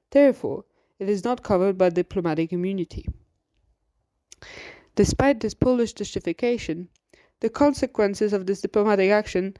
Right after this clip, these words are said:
were already significant, as Russia implemented them on Russian and Polish soil. In Moscow, the Polish chargé d'affaires Jacek Śladewski was summoned to the Ministry of Foreign Affairs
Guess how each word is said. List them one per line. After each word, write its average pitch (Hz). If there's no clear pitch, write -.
were 220
already 214
significant, -
as 214
Russia 285
implemented 208
them 170
on 196
Russian 240
and 202
Polish 175
soil. -
In 196
Moscow, 202
the 208
Polish 254
chargé 220
d'affaires 196
Jacek 214
Śladewski -
was 226
summoned 233
to -
the 208
Ministry 226
of 214
Foreign 262
Affairs 175